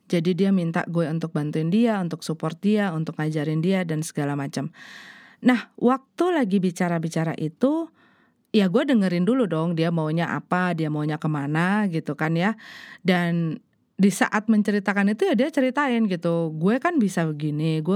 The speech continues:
kan jago ini, gue kan, eh, ngerti ini dan itu dan itu dan segala macam," gitu ya. "Eh, jadi gue pengen ngelakuin yang kayak gini, nanti lu, eh,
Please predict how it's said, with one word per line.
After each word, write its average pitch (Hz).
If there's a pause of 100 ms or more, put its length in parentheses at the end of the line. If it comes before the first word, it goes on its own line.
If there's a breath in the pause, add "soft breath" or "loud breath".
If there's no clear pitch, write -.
kan 302
jago 165
ini, 156
gue 175
kan, 311 (480 loud breath)
eh, 175
ngerti 202
ini 170
dan 156
itu 160
dan 156
itu 165
dan 156
segala 151
macam," 151
gitu 143
ya. 180 (480 loud breath)
"Eh, 165
jadi 170
gue 247
pengen 240
ngelakuin 196
yang 190
kayak 185
gini, 190
nanti 202
lu, 277
eh, 180